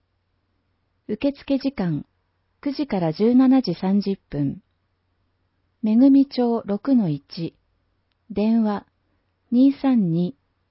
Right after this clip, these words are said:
三二三一。催しの内容は、主催者の都合により変更する場合があります。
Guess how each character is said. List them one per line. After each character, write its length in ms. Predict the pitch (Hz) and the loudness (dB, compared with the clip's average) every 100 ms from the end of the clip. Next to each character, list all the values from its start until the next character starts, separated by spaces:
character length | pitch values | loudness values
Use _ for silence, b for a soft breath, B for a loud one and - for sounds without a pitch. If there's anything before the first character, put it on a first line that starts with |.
| _ _ - | _ _ -4
三 260 | 247 262 | 0 4
二 260 | 269 262 160 | 6 4 2
三 380 | - 185 190 185 | -4 -4 -2 -2
一。 400 | - - 131 - _ _ _ _ _ _ _ _ _ _ _ _ _ _ _ _ _ _ _ - | -6 -12 -14 -14 _ _ _ _ _ _ _ _ _ _ _ _ _ _ _ _ _ _ _ -2
催 340 | 220 247 285 | 0 0 -2
し 160 | - 269 | 0 2
の 140 | 269 | 4
内 280 | 262 254 247 | 4 2 2
容 220 | 240 233 | 0 0
は、 220 | 220 214 - _ _ _ | -2 -6 -10 _ _ _
主 140 | - | -8
催 260 | 233 302 302 | -6 -4 -4
者 160 | - 180 | -4 -6
の 100 | 160 | -6
都 180 | - | -6
合 200 | 185 208 | -2 0
に 160 | 208 202 | 0 0
よ 100 | 196 | 0
り 120 | 185 | -4
変 240 | 180 220 240 | -4 -4 -2
更 200 | 247 233 | -2 -4
す 140 | 233 | -4
る 120 | 226 | -2
場 140 | 214 208 | -2 -4
合 140 | 202 | -2
が 140 | 196 | -2
あ 60 | 190 | -2
り 120 | 185 | -4
ま 160 | 180 185 | -4 -6
す。 160 | - | -10